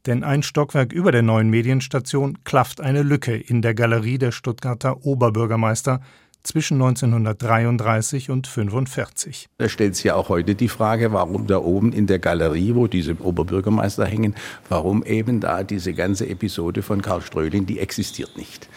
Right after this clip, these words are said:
Speaker 2: Aber wenn ich die ganze Geschichte der Landeshauptstadt Stuttgart und der Verantwortlichen hier im Rathaus aufzeigen will,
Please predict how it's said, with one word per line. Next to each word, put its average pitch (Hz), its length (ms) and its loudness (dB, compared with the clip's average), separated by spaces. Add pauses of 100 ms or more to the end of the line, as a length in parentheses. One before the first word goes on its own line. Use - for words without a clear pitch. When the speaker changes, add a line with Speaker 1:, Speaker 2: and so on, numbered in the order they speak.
(220)
Speaker 2:
Aber 90 480 2
wenn 104 260 2
ich 95 260 0
die 87 140 0
ganze 170 380 2
Geschichte 120 560 0
der 85 120 2
Landeshauptstadt 90 800 -2
Stuttgart - 500 -2
und 85 240 -2
der 165 140 4
Verantwortlichen 98 840 0
hier 90 200 0
im 85 100 0
Rathaus 110 480 0
aufzeigen 78 720 -2
will, 95 240 4